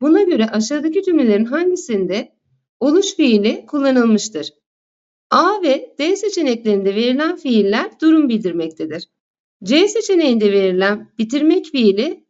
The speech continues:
iş, kılıç fiilidir. B seçeneğinde verilen olgunlaşmak fiili öznenin kendi iradesi dışında gerçekleştiği için oluş fiilidir.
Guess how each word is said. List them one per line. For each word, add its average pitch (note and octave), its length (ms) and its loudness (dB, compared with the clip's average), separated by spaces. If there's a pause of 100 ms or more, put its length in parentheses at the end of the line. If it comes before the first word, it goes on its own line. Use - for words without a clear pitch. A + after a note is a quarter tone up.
(100)
iş, - 360 0
kılıç D4+ 400 -4
fiilidir. E3 520 -2 (500)
B D#4 220 2
seçeneğinde F4 600 -4
verilen F#3+ 600 -4
olgunlaşmak C#4+ 880 -2
fiili A3 500 -2 (360)
öznenin E4 600 2
kendi D4 320 0
iradesi B3+ 540 0
dışında G3+ 320 -4
gerçekleştiği A#3 1000 -2
için D#4+ 340 -6 (540)
oluş D4 360 2
fiilidir. E3+ 560 -2